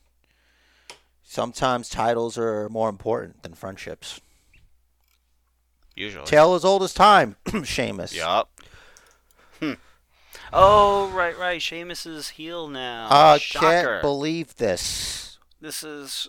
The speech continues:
Speaker 2: totally from out of right there in center field, not left field at all.
Speaker 1: Biggest heel turns is the Big Show. Biggest one.
Speaker 2: Which time?
Speaker 1: Uh, the
Speaker 2: <laughs>
Speaker 1: third time.
Speaker 2: Oh, that was a good one.
Speaker 1: It's huge.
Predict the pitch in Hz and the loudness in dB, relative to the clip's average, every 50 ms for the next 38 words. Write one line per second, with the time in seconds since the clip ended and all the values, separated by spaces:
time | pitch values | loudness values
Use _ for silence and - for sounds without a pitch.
0 | _ _ - - 170 175 175 165 147 135 127 127 - 139 131 123 120 - - 131 | _ _ -10 -8 -6 -6 -6 -6 -6 -6 -6 -8 -6 -6 -6 -6 -6 -2 0 0
1 | 139 143 143 139 135 135 135 131 127 123 - - _ - _ _ _ _ _ _ | 0 0 0 -2 -2 -2 -2 -4 -8 -14 -18 -20 _ -20 _ _ _ _ _ _
2 | _ _ _ _ _ _ _ _ _ _ 139 135 143 151 151 143 - 160 147 147 | _ _ _ _ _ _ _ _ _ _ -8 0 2 2 2 2 0 -2 -2 0
3 | 147 143 135 - - 147 143 139 131 - - 151 143 131 123 113 113 117 117 123 | -2 -2 -4 -6 -6 -6 -6 -8 -10 -10 -10 -6 -4 -4 -4 -4 -4 -6 -6 -6
4 | 127 92 95 123 127 - - 139 131 127 123 127 131 123 110 101 95 92 92 92 | -4 -4 -4 -6 -8 -8 -10 -10 -10 -10 -8 -8 -6 -4 -2 -2 -2 -4 -6 -10
5 | - - - - - 127 135 131 139 135 127 123 - - 139 127 123 117 - - | -16 -20 -20 -8 -4 -4 -4 -2 -2 -4 -4 -4 -6 -4 0 0 0 0 -2 -4
6 | 117 117 110 - 120 107 - - 104 104 110 104 95 - - - 90 82 78 - | -4 -4 -4 -6 -12 -12 -12 -16 -12 -10 -10 -10 -10 -12 -12 -10 -10 -12 -12 -18
7 | _ _ _ _ _ _ _ _ _ _ _ _ _ _ _ _ _ _ _ _ | _ _ _ _ _ _ _ _ _ _ _ _ _ _ _ _ _ _ _ _
8 | _ _ _ - 110 101 98 - - _ - 110 - - - 113 110 107 101 98 | _ _ _ -12 -12 -12 -12 -16 -16 _ -18 -16 -14 -12 -12 -12 -14 -14 -12 -8
9 | 107 110 110 104 104 - _ _ _ - 113 104 - 131 127 117 110 107 107 - | -6 -6 -4 -6 -6 -8 _ _ _ -16 -16 -16 -16 -14 -10 -8 -8 -6 -8 -10
10 | _ - 92 87 87 87 87 - - _ _ _ _ _ _ _ _ _ _ _ | _ -16 -16 -16 -16 -16 -18 -20 -20 _ _ _ _ _ _ _ _ _ _ _
11 | _ _ _ _ 117 113 110 110 104 104 98 95 117 110 90 78 - 95 87 90 | _ _ _ _ -4 -2 -2 -2 -4 -6 -10 -10 -12 -12 -12 -14 -16 -16 -16 -16
12 | 95 110 117 113 104 - - - | -14 -12 -10 -10 -10 -12 -16 -20